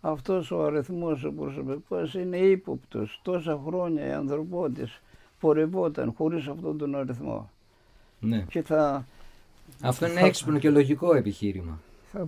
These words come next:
Speaker 1: πούμε,
Speaker 2: τόσα χρόνια δεν γινόταν.
Speaker 1: μας δίνει ο Θεός όνομα και εμείς θα το αλλάξουμε. Είναι αυτό, αν τα αθώοι θα είμαστε εν ημέρα κρίσεως ενώπιον του Θεού,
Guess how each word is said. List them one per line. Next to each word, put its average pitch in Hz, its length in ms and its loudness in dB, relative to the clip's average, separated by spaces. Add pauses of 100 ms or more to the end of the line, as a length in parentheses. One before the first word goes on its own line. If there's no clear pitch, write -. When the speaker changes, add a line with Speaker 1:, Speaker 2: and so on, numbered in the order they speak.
Speaker 1:
πούμε, 190 280 2
Speaker 2:
τόσα 135 240 2
χρόνια 147 220 -2
δεν 139 100 0
γινόταν. 117 240 0
Speaker 1:
μας 160 220 6
δίνει 185 300 4
ο 160 40 2
Θεός 180 360 2
όνομα 170 460 4
και 127 140 -4
εμείς 156 260 0
θα 131 160 0
το 127 160 0
αλλάξουμε. 135 680 -2 (560)
Είναι 165 300 2
αυτό, 139 640 2
αν 170 500 0
τα 147 100 0
αθώοι 160 580 8
θα 143 180 4
είμαστε 156 520 2
εν 135 120 4
ημέρα 143 400 2
κρίσεως 151 480 -2
ενώπιον 147 400 2
του 131 120 0
Θεού, 160 440 -2